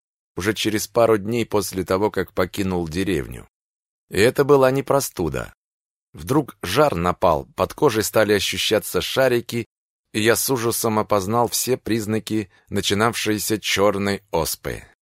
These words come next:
Татар я так и не догнал,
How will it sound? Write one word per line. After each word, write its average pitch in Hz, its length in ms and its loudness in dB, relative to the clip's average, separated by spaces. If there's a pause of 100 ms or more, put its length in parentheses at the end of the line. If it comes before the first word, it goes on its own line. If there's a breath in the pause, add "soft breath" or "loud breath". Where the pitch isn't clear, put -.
(540)
Татар 185 520 2
я 135 220 2
так - 340 0
и 139 100 -2
не 139 120 -2
догнал, 85 580 0